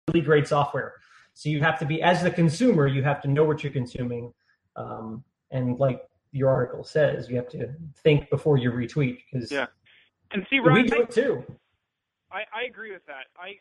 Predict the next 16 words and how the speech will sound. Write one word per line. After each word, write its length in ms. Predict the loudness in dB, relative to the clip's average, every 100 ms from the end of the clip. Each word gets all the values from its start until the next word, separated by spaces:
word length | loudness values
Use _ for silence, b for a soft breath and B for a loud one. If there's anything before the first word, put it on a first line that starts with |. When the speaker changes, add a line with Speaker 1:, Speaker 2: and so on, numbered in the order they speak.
| -20
Speaker 2:
I 80 | -20 _
think 160 | -20 -20 _
people 320 | -20 -20 -16
that 240 | -14 -14 -16 _ _ _ _ _ _
just, 220 | -14 -14 -16 _ _ _ _
you 100 | -18
know, 300 | -16 -16 -18 -20
don't 160 | -20
necessarily 480 | -20 -20 -18 -16 -18 _
take 220 | -18 -18
a 40 | _
good 160 | -20 -20 -20
picture, 420 | -20 -18 -18 -18
but 100 | -20
they 100 | -20
just 180 | -20